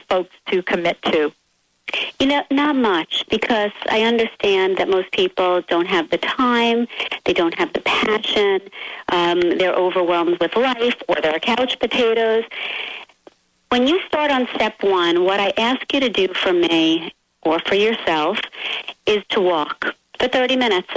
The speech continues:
Speaker 2: That's it. It's low impact. It doesn't require any fancy equipment. You don't have to be an athlete, and it's free, which is, you know, a beautiful thing in this economy. So just to get out there and walk for thirty minutes at any pace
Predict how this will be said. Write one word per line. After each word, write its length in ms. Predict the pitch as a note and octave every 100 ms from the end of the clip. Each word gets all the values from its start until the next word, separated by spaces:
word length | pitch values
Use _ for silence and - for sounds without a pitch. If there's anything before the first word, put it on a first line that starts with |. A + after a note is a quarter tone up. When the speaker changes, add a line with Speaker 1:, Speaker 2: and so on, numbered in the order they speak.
| -
Speaker 2:
That's 340 | G#3 A#3+ D4+ -
it. 240 | G3 - -
It's 180 | F#3 F3+
low 260 | F#3+ B3
impact. 560 | C#4 C4 A3+ G#3+ A3 -
It 260 | - - -
doesn't 240 | G#3 B3
require 380 | B3+ - A#3 G#3+ G#3+
any 140 | G#3
fancy 360 | G#3 G3+ G3+ G#3+
equipment. 460 | G3+ G3+ - G3
You 60 | -
don't 160 | F3 A3
have 140 | A#3+
to 80 | A#3
be 140 | A#3
an 80 | A3
athlete, 640 | - F3 F3+ - F#3+ F#3 -
and 460 | F3+ F3 G3 A3+ - _
it's 200 | G3+ - -
free, 540 | - A4 G4+ F#4+ F#4 F4
which 320 | B3+ G#3 -
is, 180 | A3 - -
you 80 | A3
know, 240 | G#3 F#3 - - -
a 60 |
beautiful 380 | G#3+ A#3+ G#3+ G#3
thing 180 | G#3 F#3+
in 40 | F3+
this 140 | F3
economy. 600 | F#3 G3 E3+ D#3+ D3 - - - - - - -
So 200 | C4 B3 - - _
just 320 | - D#4+ F4+ -
to 180 | G4+ C4+
get 200 | C4+ D4+
out 200 | B3 A#3+
there 200 | B3 A#3+
and 100 | G#3+
walk 340 | F#3+ F3+ F#3 -
for 80 | G#3
thirty 340 | - G3+ G3+
minutes 320 | G#3 E3 E3+ -
at 160 | G#3+ - -
any 240 | A3 B3+
pace 300 | - G#3+ G3